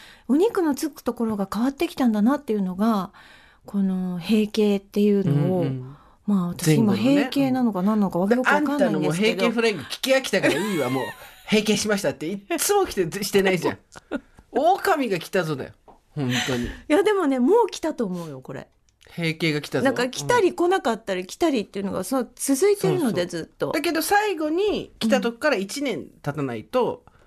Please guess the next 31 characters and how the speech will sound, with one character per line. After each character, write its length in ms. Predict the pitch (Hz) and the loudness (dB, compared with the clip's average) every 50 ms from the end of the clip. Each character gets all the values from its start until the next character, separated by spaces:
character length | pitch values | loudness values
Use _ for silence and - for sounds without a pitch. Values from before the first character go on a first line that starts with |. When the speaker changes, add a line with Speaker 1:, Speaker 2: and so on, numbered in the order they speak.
| _ - | _ -4
Speaker 1:
う 60 | 214 | 0
ん。 60 | 202 | 0
あ、 40 | 208 | 0
じ 380 | 202 - - - - 185 240 226 | 0 -2 -8 -12 -6 -2 -2 0
ゃ 40 | |
あ 40 | 214 | 2
ま 160 | 196 196 196 | 2 0 0
だ 100 | 190 165 | 0 2
だ 60 | 151 156 | 2 2
わ。 60 | 151 | 2
Speaker 2:
ま 80 | - | 2
だ 40 | - | -2
で 80 | - 120 | -4 -6
す 120 | 117 - - | -10 -10 -12
よ。 100 | 95 120 | -10 -8
Speaker 1:
う 60 | - 185 | -6 -6
ん。 120 | 175 170 | -4 -4
Speaker 2:
だ 60 | 165 | -4
か 20 | 151 | -2
ら 80 | 143 | 0
ま 160 | 139 143 151 | 0 0 0
た 80 | 147 156 | -2 -2
フ 120 | 139 165 | -2 0
ラ 100 | 160 151 | 0 0
イ 60 | 147 147 | 2 0
ン 40 | |
グ 60 | 143 139 | 0 0
で 80 | 143 | -2
す 100 | 139 - | -2 -4
よ。 80 | - - | 0 0
Speaker 1:
<laughs> 80 | 247 | 0